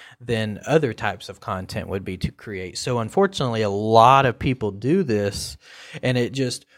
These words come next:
floods YouTube with, like, so many meme compilation channels, or back when, you know, back when Vine was a big deal,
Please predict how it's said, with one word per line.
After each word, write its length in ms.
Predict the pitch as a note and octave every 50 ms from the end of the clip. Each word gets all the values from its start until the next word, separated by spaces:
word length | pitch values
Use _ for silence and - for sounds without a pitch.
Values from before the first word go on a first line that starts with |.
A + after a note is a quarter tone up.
| _
floods 920 | _ - - - - D#3 D#3 E3+ F#3+ G3 G3+ G#3 G#3 G3+ F#3 E3 C#3+ C#3
YouTube 580 | C3+ B2+ D3 E3+ F#3+ F#3 - D#3+ C3+ A#2 A2+ A2
with, 180 | A2 A2 G#2+ A2+
like, 220 | A#2 A2+ - -
so 420 | - - - - - D#3+ D3+ E3
many 280 | E3+ E3+ D#3+ D3+ C#3 C3+
meme 320 | C3 B2+ C#3 D3+ D#3+ D#3+
compilation 800 | D3+ - - B2+ A2 G#2+ - A#2 G#2+ G#2 G#2 G#2 - - A2+ G#2+
channels, 400 | G2+ - A#2 G#2 G2+ G2+ G2+ -
or 100 | A#2+ A2
back 320 | A2 A2 B2 B2 B2 B2 -
when, 320 | A#2+ A2 G#2+ G2 A#2 A2 -
you 160 | A2+ B2+ A#2
know, 140 | A2+ A2 G#2
back 280 | - A#2 A#2 A#2 -
when 120 | A#2 G#2+ G#2
Vine 500 | G2 G#2+ G2+ A2 B2 C#3 C#3 A#2+ A2 G#2
was 180 | G2+ G#2 G2 G#2
a 40 |
big 320 | F#2+ G2+ G#2+ G#2 G#2 G2 G2
deal, 320 | G#2 G#2 G2+ G2 G2 F#2+